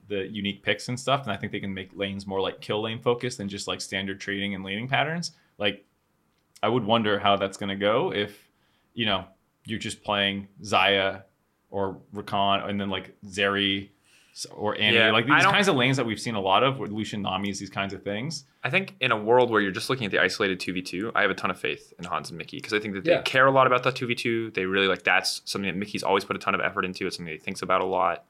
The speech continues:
Speaker 2: Um, you know, he talked about his relationship with Carry, something he talks to, like, the best supports in the world about. So I just, like, I trust, trust them in two v two.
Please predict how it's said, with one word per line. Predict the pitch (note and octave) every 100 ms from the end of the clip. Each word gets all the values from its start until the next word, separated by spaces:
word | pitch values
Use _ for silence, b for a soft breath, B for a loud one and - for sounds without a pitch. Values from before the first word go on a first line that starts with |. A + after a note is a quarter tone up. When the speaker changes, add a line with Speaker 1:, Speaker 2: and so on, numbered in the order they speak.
| _ E2
Speaker 2:
Um, | D#2+ D2+ D2+ C2+
you | D#2+
know, |
he | E2
talked | - F2
about | F#2+
his | F2+
relationship | F2+ E2+ -
with | -
Carry, | - F#2+
something | F#2+ E2+
he |
talks | - F#2 F2+ -
to, | F2
like, | C2+ -
the | F2
best | E2+ -
supports | F#2 F#2+ E2+
in | E2+
the |
world | D#2+ E2+ G2+
about. | A2+ B2
So | F2+
I |
just, | E2+ -
like, | -
I | F#2
trust, | - - G#2 - - b b b _
trust | - C#3 C3 -
them | G2
in | F#2+
two | G2+ F#2+
v | F2+
two. | F#2+ F2+ F2